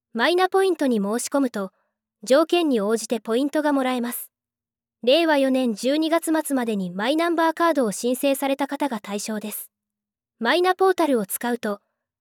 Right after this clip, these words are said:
市区町村や国への様々な手続きがオンラインで実施できるようになります。確定申告の届け出がオンラインでできます。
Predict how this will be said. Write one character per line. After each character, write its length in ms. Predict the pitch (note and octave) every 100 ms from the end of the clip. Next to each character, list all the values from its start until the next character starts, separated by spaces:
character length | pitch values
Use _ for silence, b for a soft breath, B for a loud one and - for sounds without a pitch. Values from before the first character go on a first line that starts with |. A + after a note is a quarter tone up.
| _
市 180 | - -
区 120 | D4+
町 160 | E4+ E4+
村 220 | D#4 C4
や 200 | G#3 F#3
国 260 | - A#3+ C#4+
へ 80 | D#4
の 100 | B3
様 280 | A3+ C4 E4
々 180 | E4+
な 140 | C#4+ A3+
手 80 | G#3+
続 240 | B3 B3
き 100 | A#3+
が 180 | G3 F#3
オ 80 | B3
ン 80 |
ラ 120 | D#4+ F4
イ 80 |
ン 80 | E4+
で 100 | C4
実 180 | G#3 G3+
施 140 | -
で 80 | C#4
き 120 | D4 D#4+
る 80 |
よ 100 | D4+
う 60 | B3
に 100 | G#3+
な 80 | F#3+
り 120 | G3
ま 100 | G3
す。 200 | - - _ _ _ _ _ _
確 240 | - B3 -
定 200 | F4 F4+
申 240 | G4 F#4
告 200 | F4 -
の 120 | A3+
届 320 | F#3+ G3+ A3 A#3+
け 20 |
出 120 | A#3+
が 180 | G#3+ G#3
オ 80 | D4
ン 80 |
ラ 140 | E4 F#4
イ 60 |
ン 60 | E4+
で 100 | C4
で 120 | G#3
き 120 | -
ま 120 | G#3+ A3+
す。 180 | -